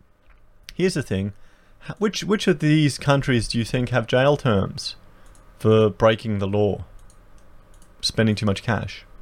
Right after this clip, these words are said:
Hmm? Which ones? Which ones? You think, "Oh, Be-, Belgium would?" Nah. Greece, maybe? What about Bulgaria, right near Romania and Turkey?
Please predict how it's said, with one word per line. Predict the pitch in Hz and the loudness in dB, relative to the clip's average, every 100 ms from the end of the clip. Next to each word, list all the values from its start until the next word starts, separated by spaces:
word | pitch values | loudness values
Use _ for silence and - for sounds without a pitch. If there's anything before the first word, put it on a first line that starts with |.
| - | 0
Hmm? | 175 233 - - | 2 2 -2 -2
Which | 247 | 0
ones? | 254 208 185 - - _ _ _ - | 2 2 -2 -8 -14 _ _ _ -6
Which | 214 - | -4 0
ones? | 277 202 - - - - - - - - - _ - | -2 0 -6 -10 -20 -20 -20 -20 -20 -20 -20 _ -12
You | 104 | -4
think, | 120 98 | -2 -2
"Oh, | 82 | -6
Be-, | - 62 - - | -8 -10 -10 4
Belgium | 104 143 185 | 4 6 0
would?" | 175 80 | 0 -2
Nah. | 80 - - 104 - | -6 -8 -10 -10 2
Greece, | 143 214 - | 2 2 0
maybe? | 170 190 185 - - | 0 0 -4 -10 -10
What | - 117 | 0 4
about | 92 78 | 2 2
Bulgaria, | 87 82 107 107 120 101 82 78 | -4 -2 4 6 6 4 -2 -8
right | 82 | -8
near | 92 | -4
Romania | 90 92 90 98 98 90 | -2 0 2 2 0 -2
and | 95 | 0
Turkey? | 110 110 87 | 2 2 0